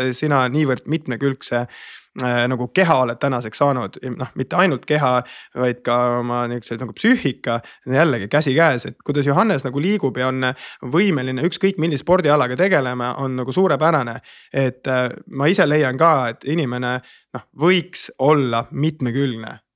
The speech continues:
Et, ja see, see algabki sellest, et laps proovib võimalikult palju erinevaid asju, et tema koordinatsioon, osavus, kõik saab õigel hetkel nii-öelda nagu väljundi.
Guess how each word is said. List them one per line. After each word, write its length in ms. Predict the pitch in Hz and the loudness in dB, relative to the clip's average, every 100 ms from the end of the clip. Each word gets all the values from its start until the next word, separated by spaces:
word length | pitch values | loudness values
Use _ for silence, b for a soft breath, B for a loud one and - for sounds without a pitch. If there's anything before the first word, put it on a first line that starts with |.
| _ _ _ _ | _ _ _ _
Et, 120 | 139 - 147 | -14 -8 -2
ja 100 | 147 | 0
see, 140 | 175 | -2
see 140 | - 165 | 2 4
algabki 480 | 202 185 135 - 143 | 6 4 0 -2 2
sellest, 320 | 156 143 139 | 2 2 0
et 160 | 127 147 | -4 0
laps 320 | 160 160 - _ _ - | 0 0 -12 _ _ 0
proovib 400 | 151 151 131 - 147 | 4 4 2 -2 0
võimalikult 400 | 151 123 - 143 | 0 -2 -2 0
palju 180 | 139 | 0
erinevaid 300 | 135 127 120 | 0 -2 -2
asju, 180 | 165 123 | -2 -2
et 60 | 135 | -6
tema 160 | 123 139 | -6 -4
koordinatsioon, 720 | 131 127 - 175 143 123 120 131 - | -4 -6 0 2 2 -2 -8 -12 -10
osavus, 380 | 156 147 135 - | -4 -4 -6 -4
kõik 380 | 156 143 147 - | -2 -2 -4 -12
saab 240 | - 117 - b b b - | -8 -8 -10 b b b 0
õigel 440 | 165 151 127 120 | 2 2 -2 -2
hetkel 480 | 147 143 143 110 113 | -2 -2 -4 -8 -6
nii-öelda 500 | 117 117 113 123 117 117 _ _ _ _ - 143 | -4 -4 -4 -2 -4 -4 _ _ _ _ -10 -6
nagu 120 | 123 | 0
väljundi. 480 | 156 160 120 110 | 2 2 -2 -8